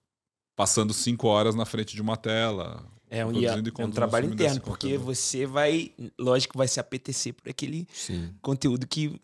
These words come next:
Speaker 2: mexe mais com você, né? Aquilo lá, eu acredito nisso aí também.
Speaker 1: E é
Speaker 2: Aí você
Speaker 1: emocional.
Speaker 2: vai
Speaker 1: E você sabe que
Speaker 3: Totalmente.
Speaker 2: Agarra aquilo.
Speaker 1: e você sabe que essa construção, ela é muito bem feita,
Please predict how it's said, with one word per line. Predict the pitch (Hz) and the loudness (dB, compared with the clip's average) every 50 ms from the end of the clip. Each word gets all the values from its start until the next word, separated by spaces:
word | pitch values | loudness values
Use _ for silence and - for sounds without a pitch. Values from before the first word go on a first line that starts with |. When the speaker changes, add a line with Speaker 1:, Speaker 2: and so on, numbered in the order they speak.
| _ _ - | _ _ -10
Speaker 2:
mexe | 135 135 123 135 139 - 143 | -4 0 2 2 4 4 2
mais | 127 127 - | 2 2 2
com | - 139 | 0 -2
você, | 127 143 151 - - 131 117 113 | -2 -2 -2 0 0 0 0 0
né? | 104 | -2
Aquilo | 101 - - 131 127 127 127 | -2 -2 0 0 2 4 4
lá, | 131 120 123 123 - | 4 4 4 2 2
eu | - 139 123 | 0 0 2
acredito | - - 135 123 127 - 127 | 2 2 0 0 0 -2 -2
nisso | 123 - - 131 | 0 0 2 0
aí | 127 127 | 0 0
também. | - 139 143 147 131 113 104 104 | -2 -4 -2 0 0 0 0 0
Speaker 1:
E | 117 120 131 | 0 0 2
é | 139 147 160 | 2 2 2
Speaker 2:
Aí | 165 | 2
você | - 151 147 - 123 | 2 2 2 2 2
Speaker 1:
emocional. | 123 120 110 107 104 98 95 92 - | 0 0 2 2 2 2 2 2 0
Speaker 2:
vai | 147 107 | 0 -2
Speaker 1:
E | |
você | - - 127 123 | 0 0 0 0
sabe | - - 135 143 147 156 - | 0 0 0 0 0 -2 -4
que | - - | -4 -4
Speaker 3:
Totalmente. | 127 123 117 113 107 98 92 85 80 - | -4 -2 -2 -2 -2 -2 -4 -6 -8 -10
Speaker 2:
Agarra | 104 113 107 107 110 120 | -12 -8 -6 -6 -6 -6
aquilo. | 127 - 135 | -6 -6 -2
Speaker 1:
e | 127 | 0
você | 123 123 | 2 2
sabe | 120 - 143 147 156 143 | 2 4 2 0 0 0
que | - | 0
essa | 147 - 147 131 | 0 2 0 0
construção, | - 139 123 - - 120 110 - - - 135 143 165 156 123 92 - | 0 0 -2 -2 -4 -6 -4 -2 -2 0 2 2 2 2 0 0 -2
ela | - 101 113 117 | -2 0 0 2
é | 117 | 0
muito | 120 123 143 170 - - | 0 0 -2 -2 -4 -6
bem | 123 127 120 113 | -2 -2 0 0
feita, | - - - 113 123 143 151 151 - 92 85 80 | -2 -2 -2 0 0 0 0 -4 -8 -12 -14 -14